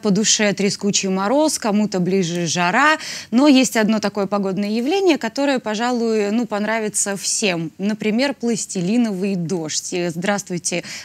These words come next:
В эфире программа «Город С». Я Марианна Мирная. И в гостях сегодня театр с одноименным названием и его концертный директор,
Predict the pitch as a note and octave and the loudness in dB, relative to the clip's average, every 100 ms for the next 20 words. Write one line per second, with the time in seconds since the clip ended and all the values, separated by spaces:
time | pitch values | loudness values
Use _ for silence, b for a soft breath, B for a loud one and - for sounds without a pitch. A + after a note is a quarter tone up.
0 | - G#3 A3+ G3+ F#3+ F#3 F#3 F#3 F3+ F#3 | -6 -2 -2 -2 -4 -2 -2 -4 -6 -6
1 | F#3 C4+ F4 B3 F#3+ F#3+ F3+ F3+ G3 D4 | -4 -2 -2 -4 -4 -4 -6 -6 -2 -2
2 | D4 A3+ E3 F#3+ - C4 - G#3+ A3+ G#3 | -2 -4 -4 -6 -4 -4 -4 -2 -4 -4
3 | B B - B3 C#4 A#3 - G3 A3 A3+ | B B -2 0 2 2 2 2 4 2
4 | G#3 F3+ F3 F3+ F#3+ C#4 D#4+ B3+ G#3 - | 2 0 0 -2 0 4 6 6 4 2
5 | G#3+ G#3 G3 F#3+ G#3+ G3 G3 G3 F#3 F#3 | 2 4 2 -2 -2 -2 -2 -2 0 0
6 | F3+ - E3+ | 0 -2 -4